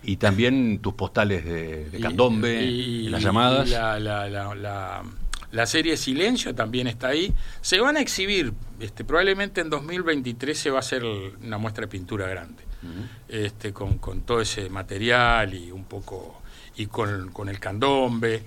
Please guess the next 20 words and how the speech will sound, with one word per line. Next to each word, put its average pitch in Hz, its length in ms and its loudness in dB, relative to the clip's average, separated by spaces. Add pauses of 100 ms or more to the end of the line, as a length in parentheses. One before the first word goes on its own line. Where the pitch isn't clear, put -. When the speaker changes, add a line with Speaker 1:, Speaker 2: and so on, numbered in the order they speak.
Speaker 2:
Hay 202 140 4
proyectos, 165 720 0
este, 113 240 -8
que 110 60 -6
están 120 200 -4
muy 123 160 0
encaminados, 98 800 -6
sí, 92 80 -14
sí. - 160 -14 (960)
Este, - 560 -14 (1000)
pero 185 180 2
muy 247 180 6
tranquilamente, 143 960 0 (260)
a, 110 40 -10
a, 110 600 -10 (180)
digamos, 143 440 -8
este, 107 360 -14 (1080)
a - 60 -18
piacere. 127 640 -8 (800)
<laughs> - 100 -6